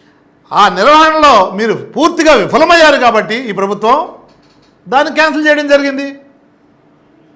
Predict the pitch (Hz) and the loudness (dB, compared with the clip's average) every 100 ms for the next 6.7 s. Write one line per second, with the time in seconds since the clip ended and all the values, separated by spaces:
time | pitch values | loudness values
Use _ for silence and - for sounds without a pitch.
0 | - 226 349 285 262 190 226 320 269 156 | -6 -2 0 0 -2 0 2 2 0 -6
1 | - _ _ _ _ _ _ _ _ _ | -18 _ _ _ _ _ _ _ _ _
2 | _ - 180 226 330 311 277 269 180 120 | _ -4 -2 2 2 2 0 0 -4 -6
3 | - _ _ _ _ _ _ _ _ _ | -16 _ _ _ _ _ _ _ _ _
4 | _ _ - 196 190 208 247 269 - 214 | _ _ -10 -8 0 0 2 0 0 -4
5 | 151 202 254 254 220 202 185 190 190 190 | 0 0 0 0 -2 -2 -6 -8 -10 -10
6 | 170 175 160 160 139 104 | -6 -6 -6 -6 -8 -8